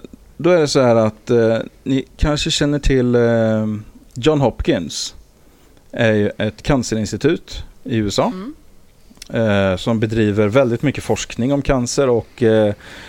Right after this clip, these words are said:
Speaker 1: har, eh, väldigt mycket expertis på det här området då. Nu har de, eh, gjort mer forskning och, eh, släppt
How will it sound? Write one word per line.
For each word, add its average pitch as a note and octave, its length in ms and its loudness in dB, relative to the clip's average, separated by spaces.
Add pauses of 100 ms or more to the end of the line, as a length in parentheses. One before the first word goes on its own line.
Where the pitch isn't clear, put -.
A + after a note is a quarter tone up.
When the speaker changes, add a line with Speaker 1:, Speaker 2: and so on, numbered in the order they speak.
(160)
Speaker 1:
har, G#2 380 4 (280)
eh, D#2 60 2
väldigt A#2+ 600 0
mycket G#2+ 480 0
expertis G#2+ 580 -2
på G2+ 180 0
det F#2+ 80 0
här F#2 180 0
området G2 460 -4
då. - 180 -6 (1300)
Nu C3 200 4
har C#3 260 4
de, A#2 380 2
eh, G2+ 760 2
gjort A2 340 -4
mer G#2+ 360 -2
forskning E3+ 560 -2 (840)
och, A2+ 400 0
eh, G2+ 460 2 (260)
släppt - 600 -4